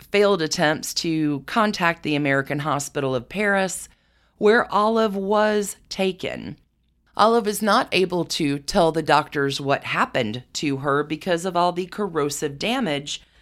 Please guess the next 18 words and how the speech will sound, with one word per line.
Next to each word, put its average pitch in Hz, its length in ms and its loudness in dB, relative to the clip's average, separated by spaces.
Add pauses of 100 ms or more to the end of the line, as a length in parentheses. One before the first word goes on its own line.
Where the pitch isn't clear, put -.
(180)
that 147 200 0
has 156 260 -2
ravaged 135 720 -2
her 127 180 -4
throat. 131 640 -6 (440)
Olive 208 400 4
will 208 400 0
fall 139 320 2
into 131 320 -2
a 123 60 0
coma, 143 640 -2 (100)
and 156 180 0
her 170 180 -2
body 160 720 0
will 160 600 0
eventually 180 680 -2
shut - 420 -2
down 131 540 -2